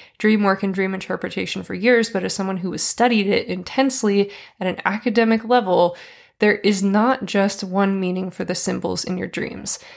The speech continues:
Just like the tarot, dreams are symbolic and archetypal in nature, and there are truly infinite layers of meaning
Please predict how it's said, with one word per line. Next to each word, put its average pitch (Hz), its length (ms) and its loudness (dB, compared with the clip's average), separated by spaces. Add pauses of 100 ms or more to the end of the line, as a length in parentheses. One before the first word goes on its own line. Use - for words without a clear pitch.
(280)
Just 190 280 0
like 254 240 2
the 262 80 2
tarot, 220 760 2
dreams 220 480 2
are 196 180 -2
symbolic 196 800 2
and 196 180 -4
archetypal 208 680 0
in 180 220 -4
nature, - 520 -6
and 196 160 0
there 190 280 2
are 175 300 2 (300)
truly 262 460 2
infinite 208 540 2
layers 185 380 -2
of 175 100 -8
meaning 220 580 -2